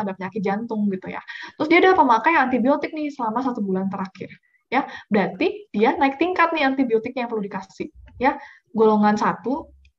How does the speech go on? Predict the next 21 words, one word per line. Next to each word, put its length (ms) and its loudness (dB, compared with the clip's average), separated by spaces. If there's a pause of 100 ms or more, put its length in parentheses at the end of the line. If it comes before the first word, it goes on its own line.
ditambah, 960 2
jadi, 400 2
eh, 240 2
dikombinasi 640 -2
ya, 80 -6 (240)
golongan 320 -4
satu 240 -6
kombinasi, 880 -4
eh, 560 -4
tingkat, 320 -4
sorry, 320 -4 (160)
tingkat 240 0
satu 160 -2
kombinasi 400 -2
tingkat 320 -8
dua, 320 -4 (320)
atau 320 0
yang 160 4
tingkat 320 -2
tiga, 320 -2 (640)
ya, 240 -4